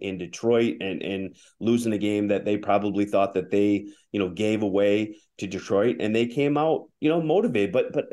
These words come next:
you know, one thing, and, and Dan said this after the game, it, it was really mistakes that I think, you know, really,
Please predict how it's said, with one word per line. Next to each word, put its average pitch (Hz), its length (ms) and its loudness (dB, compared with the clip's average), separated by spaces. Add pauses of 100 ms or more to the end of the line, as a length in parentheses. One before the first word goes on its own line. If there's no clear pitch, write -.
(100)
you 117 340 -8
know, 147 60 2
one 139 240 0
thing, 196 240 2
and, 123 200 2
and 110 240 -2
Dan 147 260 2
said 190 200 -2
this 165 140 -4
after 147 260 2
the 127 80 -2
game, 123 420 0
it, 95 280 -2
it 113 80 4
was 120 240 0
really 139 500 2 (240)
mistakes - 840 -2 (100)
that 98 260 -2
I 107 80 4
think, 101 380 -2 (120)
you 104 140 -4
know, 92 300 -4
really, 104 640 0